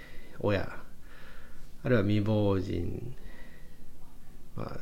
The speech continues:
あね、ペア、パートナー亡くしたメンバーとか、失業した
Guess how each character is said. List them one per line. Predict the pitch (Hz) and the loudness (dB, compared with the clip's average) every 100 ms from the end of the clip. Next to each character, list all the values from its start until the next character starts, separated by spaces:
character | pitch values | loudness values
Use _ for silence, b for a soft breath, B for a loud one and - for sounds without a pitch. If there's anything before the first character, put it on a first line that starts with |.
| - | -2
あ | |
ね、 | 107 123 131 | 0 2 2
ペ | - 113 | 2 0
ア、 | - | 0
パ | - 104 92 | -2 0 0
ー | |
ト | 92 | 0
ナ | 90 | 0
ー | |
亡 | 90 92 | 0 0
く | 92 | 0
し | - | 0
た | - 92 - B B B B B B B - | 0 -2 -4 B B B B B B B 2
メ | 95 | 2
ン | 90 92 | 2 0
バ | 92 | -2
ー | - | -2
と | 101 | -2
か、 | 92 | -2
失 | - - 104 | -2 2 4
業 | 98 90 92 | 4 2 0
し | - | 0
た | 92 82 | 0 0